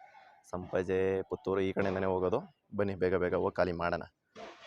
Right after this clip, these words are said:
ಬೆಳಿಗ್ಗೆ ಬಂದ ತಕ್ಷಣ ಸ್ಟಾರ್ಟ್ ಆಯ್ತು ಗುರು ಕಿರಿಕಿರಿ. ಆ, ಬ-, ಇವಾಗ ಬಂದಿದ್ದೀವಿ ಗಾಡಿ ತೊಗೊಂಡು ಇಲ್ಲಿ ಫಸ್ಟ್ ಪಾಯಿಂಟ್ ಅನ್ಲೋಡ್ ಮಾಡೋಣ ಅಂತ. ಅಲ್ಲಿ ನೋಡಿದ್ರೆ ಗಾಡಿ ಹೋಗೋದೇ ಇಲ್ಲ. ಆ ಜಾಗ ಇರೋದು ನೋಡಿದ್ರೆ ಫುಲ್ಲು ಚಿಕ್ಕದು ಗುರು,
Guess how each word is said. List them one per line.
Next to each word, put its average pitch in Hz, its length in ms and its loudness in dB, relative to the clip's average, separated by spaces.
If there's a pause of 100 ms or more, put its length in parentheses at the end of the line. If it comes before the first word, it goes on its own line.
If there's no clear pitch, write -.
(720)
ಬೆಳಿಗ್ಗೆ 107 420 12
ಬಂದ 117 340 10
ತಕ್ಷಣ 139 400 10
ಸ್ಟಾರ್ಟ್ 120 340 10
ಆಯ್ತು 127 260 8
ಗುರು 117 280 8
ಕಿರಿಕಿರಿ. 107 580 8 (460)
ಆ, 107 160 10
ಬ-, 101 140 8
ಇವಾಗ 107 340 12
ಬಂದಿದ್ದೀವಿ 127 560 12
ಗಾಡಿ 110 300 10
ತೊಗೊಂಡು 113 320 8
ಇಲ್ಲಿ 110 100 8
ಫಸ್ಟ್ - 280 4
ಪಾಯಿಂಟ್ 113 220 10
ಅನ್ಲೋಡ್ 110 280 10
ಮಾಡೋಣ 104 300 10
ಅಂತ. 90 280 8 (640)
ಅಲ್ಲಿ 131 300 12
ನೋಡಿದ್ರೆ 131 380 12
ಗಾಡಿ 113 300 12
ಹೋಗೋದೇ 113 560 12
ಇಲ್ಲ. 104 140 8
ಆ 101 400 10
ಜಾಗ 117 240 12
ಇರೋದು 113 340 12
ನೋಡಿದ್ರೆ 107 360 10
ಫುಲ್ಲು 123 560 8
ಚಿಕ್ಕದು 123 540 12
ಗುರು, 113 200 12